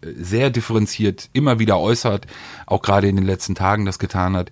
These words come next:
Und wie oft wir hier schon darüber gesprochen haben, ich kann's nicht mehr hören, dieses Thema Opferrolle, die Opfermythos, Sippenhaft, wir werden in Sippenhaft genommen, Dritte Reich, die Leute nehmen uns auseinander. Das werden wir gleich nochmal vertiefen. Um auf den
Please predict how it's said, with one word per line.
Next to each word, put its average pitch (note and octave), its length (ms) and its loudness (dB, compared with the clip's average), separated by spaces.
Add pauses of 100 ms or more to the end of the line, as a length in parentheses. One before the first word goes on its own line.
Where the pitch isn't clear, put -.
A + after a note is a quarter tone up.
(520)
Und G#2 140 0
wie A#2+ 80 4
oft A#2+ 240 0
wir D#3 180 6
hier D#3+ 160 4
schon A#2 180 2
darüber G2+ 320 2
gesprochen F#2 440 -2
haben, F2+ 120 0
ich - 120 -6
kann's C3+ 340 -2
nicht B2 180 -2
mehr G#2+ 140 0
hören, G2+ 240 0
dieses F#2+ 260 -4
Thema A2+ 440 2 (220)
Opferrolle, A#2 680 2
die G2+ 160 -14
Opfermythos, G#2+ 800 0 (380)
Sippenhaft, G#2+ 760 0
wir B2 180 2
werden A2 260 4
in G2+ 60 0
Sippenhaft F#2+ 480 -4
genommen, G2 560 0
Dritte A#2+ 320 0
Reich, F#2+ 320 2
die - 80 -6
Leute G2 320 2
nehmen G2 200 2
uns - 160 -2
auseinander. G#2 540 -2 (600)
Das G2 160 -2
werden A2 180 2
wir A2 80 2
gleich G#2 200 2
nochmal G#2 160 0
vertiefen. D3+ 580 -4 (460)
Um A2+ 120 2
auf F#2+ 160 -4
den E3 340 2